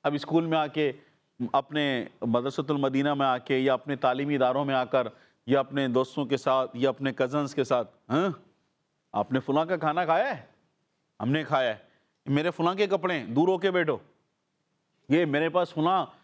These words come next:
آ، جو ہے نا، فلاں ملک کی چیز ہے، ہمارے پاس ہے، میرے پاس یہ والی گھڑی ہے، تمہارے پاس ہے، دور ہو جاؤ۔" اور بعض دفعہ بچوں میں یہ چیزیں ہوتی ہیں، لیکن بچے، بچوں کو بھی چیزیں نہیں کرنی چاہیے، لیکن بچے ہمیں بڑا اچھا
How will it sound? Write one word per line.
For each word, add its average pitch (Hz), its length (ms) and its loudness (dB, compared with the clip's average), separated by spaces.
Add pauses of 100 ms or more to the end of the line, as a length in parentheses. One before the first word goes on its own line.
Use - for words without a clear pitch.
(380)
آ، 139 160 2
جو 143 280 2
ہے 151 40 2
نا، 151 380 0 (180)
فلاں 160 220 2
ملک 151 280 -2
کی 170 100 -2
چیز 139 300 2
ہے، 107 60 2
ہمارے 139 420 -2
پاس 175 280 2
ہے، 165 140 0 (140)
میرے 147 140 0
پاس 147 240 0
یہ 170 100 4
والی 180 260 2
گھڑی 147 200 2
ہے، 135 60 0
تمہارے 147 300 0
پاس 175 260 0
ہے، 226 80 0
دور 165 220 2
ہو 151 100 2
جاؤ۔" 117 160 0 (600)
اور 123 80 -2
بعض 139 220 0
دفعہ 214 160 -6
بچوں 170 300 -2
میں 247 60 -2
یہ 226 60 -2
چیزیں 214 220 0
ہوتی 156 360 -2
ہیں، 101 60 -4 (460)
لیکن 156 380 -2
بچے، 233 420 0 (500)
بچوں 165 340 0
کو 269 120 2
بھی 269 120 2
چیزیں 254 240 2
نہیں 226 160 0
کرنی 180 300 0
چاہیے، 123 380 -2
لیکن 147 340 -2
بچے 139 280 0
ہمیں 196 180 -2
بڑا 170 200 2
اچھا 175 240 0